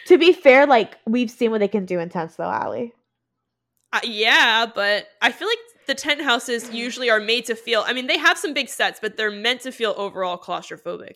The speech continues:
Speaker 1: Well, you're
Speaker 2: I
Speaker 1: supposed
Speaker 2: mean,
Speaker 1: to be in, you're,
Speaker 2: Poseidon,
Speaker 1: you're
Speaker 2: yeah,
Speaker 1: supposed to
Speaker 2: I'm
Speaker 1: be, like,
Speaker 2: underwater. <laughs>
Speaker 1: you're supposed to be, like, underwater in a cave, Allie. You're not,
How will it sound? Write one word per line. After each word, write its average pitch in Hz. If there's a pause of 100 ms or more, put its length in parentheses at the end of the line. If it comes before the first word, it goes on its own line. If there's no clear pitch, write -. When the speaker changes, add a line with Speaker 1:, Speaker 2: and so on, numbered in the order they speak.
Speaker 1:
Well, 247
you're 240
Speaker 2:
I 233
Speaker 1:
supposed 240
Speaker 2:
mean, 233
Speaker 1:
to -
be 185
in, 214
you're, 240
Speaker 2:
Poseidon, 202
Speaker 1:
you're 254
Speaker 2:
yeah, 214
Speaker 1:
supposed 233
to -
Speaker 2:
I'm 202
Speaker 1:
be, 240
like, 220
Speaker 2:
underwater. 285
<laughs> -
Speaker 1:
you're 254
supposed 240
to -
be, 254
like, 214
underwater 220
in 196
a 180
cave, 202
Allie. 165
You're 196
not, 185